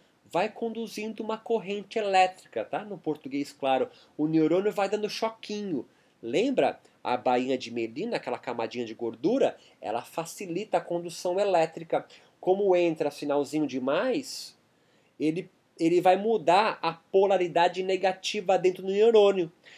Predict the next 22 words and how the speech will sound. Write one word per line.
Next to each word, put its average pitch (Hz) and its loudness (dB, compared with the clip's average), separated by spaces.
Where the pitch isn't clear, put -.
Então 156 0
vai 180 2
se 190 -10
conduzir 202 -2
uma 175 0
corrente 165 -2
elétrica 202 0
até 190 0
o 294 4
final 269 -4
do 254 -2
neurônio, 233 6
aquela 190 0
cabeçu-, 202 0
o 160 -8
cabeçudo 214 2
do 196 -4
neurônio, 196 6
que 185 -2
vai 180 4
então 185 2
jogar 160 4